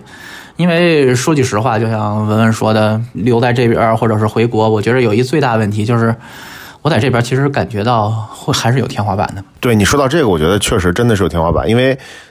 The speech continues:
Speaker 2: 最近，尤其是今年，真的很多人回国，对吧？很多人回国，就是疫情之后嘛，因为好几年没回去了，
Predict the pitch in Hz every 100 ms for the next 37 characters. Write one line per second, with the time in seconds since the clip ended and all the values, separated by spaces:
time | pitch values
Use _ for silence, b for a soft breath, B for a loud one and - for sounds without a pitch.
0 | _ - 165 113 147 - 87 110 107 101
1 | 120 113 71 76 117 110 90 92 82 80
2 | 123 104 87 82 71 57 50 - - 101
3 | 85 87 85 80 120 127 113 95 90 92
4 | 98 104 110 104 - 90 95 98 92 104
5 | 87 76 80 90 92 95 - 90 85 90
6 | 92 92 80 82 95 82 71